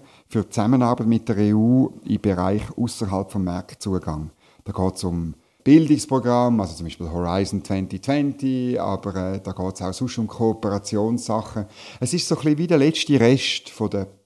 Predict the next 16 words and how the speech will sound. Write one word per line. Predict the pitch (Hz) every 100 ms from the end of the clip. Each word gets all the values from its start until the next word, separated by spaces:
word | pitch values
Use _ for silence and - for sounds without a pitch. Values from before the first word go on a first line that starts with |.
| _
halben | - 92 110 110 90
Integration | 101 98 104 98 98 - 90 107
von | 90
der | 92
Schweiz | 92 101 95
in | 101 -
die | 85
E | 101
U, | 90 82 - _
sage | - - 87
ich |
jetzt | 85 -
einmal. | 85 - - - - _ - - - -
Und | 92 87 -
der | 82 90 110 107 -
ist | 98 -